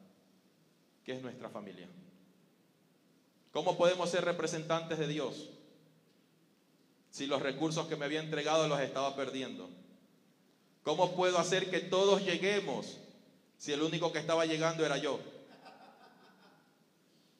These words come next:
¿Cómo puedo disfrutar y multiplicar la vida que he recibido si en vez de estar edificando estaba destruyendo?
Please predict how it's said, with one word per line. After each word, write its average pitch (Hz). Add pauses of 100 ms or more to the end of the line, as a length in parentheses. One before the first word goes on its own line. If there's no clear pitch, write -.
(880)
¿Cómo 190
puedo 214
disfrutar 196
y 165
multiplicar 196 (680)
la 156
vida 185
que 190
he 190
recibido 185 (1080)
si 165
en 160
vez 190
de 202
estar 190
edificando 190
estaba 160
destruyendo? 139